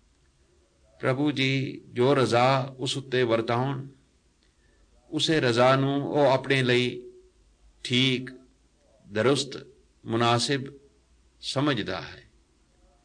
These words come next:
"ਜੋ ਮਾਲਕ ਨੇ ਮੇਰੇ ਲਈ ਕੀਤਾ, ਸੋਈ ਉਹ ਠੀਕ," ਐਸੀ ਬਿਰਤੀ। ਨਾਨਕ ਸੋ ਪੁਰਖ ਕਹੀਐ ਜੀਵਨ ਮੁਕਤ। ਭਾਈ, ਐਸੇ ਲੱਛਣਾਂ ਵਾਲਾ ਬੰਦਾ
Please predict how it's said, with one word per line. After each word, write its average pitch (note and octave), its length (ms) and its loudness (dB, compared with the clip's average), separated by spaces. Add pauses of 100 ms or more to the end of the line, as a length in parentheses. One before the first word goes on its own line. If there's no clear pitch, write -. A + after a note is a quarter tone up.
(920)
"ਜੋ D3+ 180 4
ਮਾਲਕ D#3+ 360 6
ਨੇ F3+ 120 4
ਮੇਰੇ E3+ 280 8
ਲਈ F3+ 160 6
ਕੀਤਾ, F3 520 4
ਸੋਈ F3+ 320 4
ਉਹ F3+ 120 6
ਠੀਕ," A#2 560 0 (540)
ਐਸੀ A#2 320 -2
ਬਿਰਤੀ। F2 480 -8 (1600)
ਨਾਨਕ G#2+ 560 0
ਸੋ F3 320 2
ਪੁਰਖ C3+ 300 -4
ਕਹੀਐ G#2+ 480 0
ਜੀਵਨ B2 460 -4
ਮੁਕਤ। - 300 -14 (1500)
ਭਾਈ, A#2 220 2 (100)
ਐਸੇ B2 280 0
ਲੱਛਣਾਂ C3 380 -2
ਵਾਲਾ G#2 280 0
ਬੰਦਾ G#2 640 -2